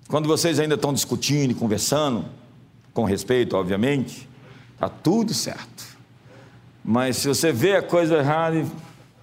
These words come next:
casamentos não terminam por causa de uma situação brusca, foi lá, divorciou. Não, são pequenas situações que vão se acumulando. Tem que ter a hora de ir pra mesa, olhar nos olhos e falar a verdade em amor.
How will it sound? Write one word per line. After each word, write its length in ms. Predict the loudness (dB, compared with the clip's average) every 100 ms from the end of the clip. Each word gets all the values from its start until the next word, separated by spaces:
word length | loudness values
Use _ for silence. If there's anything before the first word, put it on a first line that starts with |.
| -20 -20 -20 -20 -20 -2
casamentos 560 | 0 2 2 2 0
não 140 | -2 0
terminam 460 | 2 2 2 0
por 140 | 0 0
causa 200 | 0 0
de 80 | -2
uma 100 | -2
situação 600 | -2 -2 -2 0 0 2
brusca, 600 | 2 2 2 -2 -4 0
foi 180 | 2
lá, 300 | 2 2 0
divorciou. 640 | -2 -2 0 0 -2 -8 -10 -14 -20 -4
Não, 200 | -2 0
são 180 | -2 -4
pequenas 800 | -4 -8 -2 2 4 4 0 0
situações 800 | -2 -2 -2 -2 -2 -2 -2 -4
que 140 | -2
vão 280 | -2 0 -2
se 180 | -2 -4
acumulando. 920 | -6 -6 -4 0 2 2 0 -2 -6 -12 -18 -20 -20 -20 _ -20 -20 -20 -20 -8
Tem 140 | -4 -2
que 120 | 0
ter 160 | 2 4
a 80 |
hora 280 | 4 2 2
de 100 | 0
ir 40 | 0
pra 180 | 0
mesa, 460 | 2 2 2 0 -4 -8 -20 -20 -10
olhar 400 | -2 0 2 2
nos 240 | 0 -2 0
olhos 400 | 0 0 -2 -4
e 40 |
falar 340 | -2 -2 0 0
a 40 |
verdade 720 | 0 -2 -2 -2 -2 -4 -8 -10 -20 -6
em 120 | -2 0
amor. 260 | 0 -2